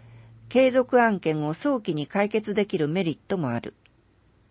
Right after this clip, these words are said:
農業委員会の委員に関する条例制定。問い。農地利用最適化推進委員を新たに設けているが、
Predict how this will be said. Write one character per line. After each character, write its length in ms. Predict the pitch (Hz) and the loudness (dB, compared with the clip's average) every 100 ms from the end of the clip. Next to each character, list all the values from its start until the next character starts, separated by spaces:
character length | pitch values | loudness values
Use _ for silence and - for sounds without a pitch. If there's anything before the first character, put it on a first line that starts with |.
| _ _ _ _ _ _ _ _ _ - | _ _ _ _ _ _ _ _ _ -2
農 260 | 208 285 | 2 2
業 220 | 269 285 277 | 2 0 0
委 80 | |
員 160 | 262 214 | 0 -2
会 240 | - 160 | -2 -2
の 140 | 147 147 | 0 -2
委 220 | 196 240 | 0 -2
員 120 | 175 | -2
に 120 | 143 | -4
関 260 | - 160 156 | -4 -4 -4
す 140 | - | -6
る 140 | 143 143 | -6 -2
条 260 | 185 208 | 2 4
例 200 | 220 208 | 4 4
制 280 | 202 220 151 | 2 0 -2
定。 280 | - 107 - _ _ _ _ _ _ _ - | -2 -6 -8 _ _ _ _ _ _ _ -4
問 160 | 208 | -2
い。 80 | 143 - _ _ _ _ _ _ _ _ _ | -2 -8 _ _ _ _ _ _ _ _ _
農 240 | 226 285 233 | 0 2 0
地 200 | 180 160 | -2 0
利 140 | 180 | 4
用 300 | 196 185 - | 4 4 0
最 280 | - 233 247 | -2 -2 0
適 240 | 240 - | -2 -4
化 140 | - 208 | -2 -2
推 240 | 208 240 | -2 -6
進 300 | - 240 220 | -2 -2 -2
委 80 | 214 | 0
員 380 | 208 170 139 131 | 0 0 -2 -4
を 160 | 135 - | -4 0
新 220 | 220 196 | 0 0
た 120 | 147 | -2
に 120 | 139 | -2
設 180 | 147 202 | 0 0
け 140 | - | -2
て 140 | 185 135 | -4 -4
い 100 | 127 | -2
る 100 | 135 | -4
が、 160 | 131 | -6